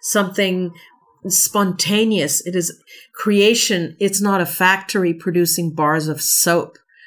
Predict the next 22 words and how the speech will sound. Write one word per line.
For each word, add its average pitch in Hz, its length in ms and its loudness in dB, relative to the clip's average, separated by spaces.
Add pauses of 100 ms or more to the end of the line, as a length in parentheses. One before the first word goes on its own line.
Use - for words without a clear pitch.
(120)
This 180 160 -4
is 185 120 -2
a 185 60 2
human 180 580 -2
being 160 540 0 (580)
producing 190 800 0 (260)
elements 175 680 2
of 165 240 -4
their 151 260 2
genius 160 840 -2
and 160 180 -4
artistic 156 640 -6
creativity. 165 760 -4 (360)
So - 360 2
I 208 200 4
think 214 320 0
that 185 180 -2
that 170 300 -2
tension, 190 600 0
that, 151 160 -6
that 156 220 -4
pressure 175 540 -2